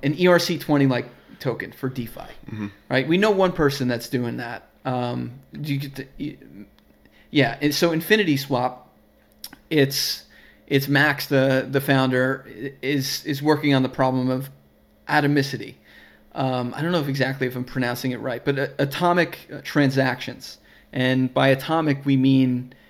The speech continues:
Speaker 1: can't be broken down any, or is, is indivisible. It's like the smallest unit.
Speaker 2: Mm-hmm.
Speaker 1: And all of DeFi on Ethereum works this way.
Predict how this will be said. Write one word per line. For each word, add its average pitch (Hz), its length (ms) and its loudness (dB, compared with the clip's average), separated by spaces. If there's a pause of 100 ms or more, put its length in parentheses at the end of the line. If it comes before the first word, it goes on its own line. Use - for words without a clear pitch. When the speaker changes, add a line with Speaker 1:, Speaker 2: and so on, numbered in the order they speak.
(180)
Speaker 1:
can't 175 360 0
be 151 140 2
broken 139 400 2
down 127 360 0
any, 131 440 -2 (400)
or 104 200 -8
is, 139 260 -6
is 139 220 -4
indivisible. 147 760 0
It's 139 140 -16
like 127 140 -2
the 127 180 -8 (220)
smallest 135 480 -4
unit. 139 420 0
Speaker 2:
Mm-hmm. 101 220 -10 (140)
Speaker 1:
And 135 180 -4 (280)
all 170 220 6
of 139 180 0
DeFi 147 300 0
on 131 320 4
Ethereum 127 380 0
works 135 240 -2
this 127 180 -8
way. 127 240 -6